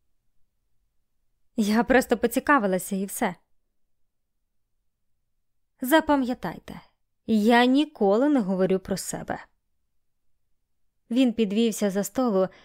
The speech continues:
і Грейс здалося, що її просте запитання його засмутило.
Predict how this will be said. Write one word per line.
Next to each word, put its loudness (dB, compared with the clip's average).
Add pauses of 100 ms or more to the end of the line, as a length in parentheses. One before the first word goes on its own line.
(100)
і 0
Грейс 2
здалося, 0
що -6
її 0 (120)
просте -4
запитання -2
його -2
засмутило. -6